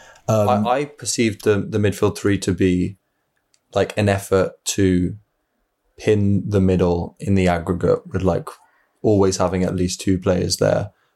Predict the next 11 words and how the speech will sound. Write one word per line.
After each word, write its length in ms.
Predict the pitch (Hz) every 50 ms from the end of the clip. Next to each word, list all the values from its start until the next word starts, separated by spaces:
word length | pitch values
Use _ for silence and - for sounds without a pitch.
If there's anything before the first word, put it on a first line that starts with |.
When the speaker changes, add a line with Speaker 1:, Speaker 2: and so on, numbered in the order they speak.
| _ _ -
Speaker 2:
Um, 520 | 101 98 90 87 85 90 90 95 98 98 _ _ _ _ _ _ _ _ _ _ _ _ _ _ _ _ _ _ -
it 80 | - 113
wasn't 260 | 101 107 107 107 110
actually 300 | 104 90 - - 107 101
dissimilar 440 | 95 101 - - 107 98 95 92 92
to, 200 | 90 - - 98
to 240 | 90 - - - 104
how 160 | 87 101 104
the 80 | 98 98
Community 560 | 95 - 107 101 101 98 95 92 92 - 98
Shield 380 | 92 - - 98 92 92 87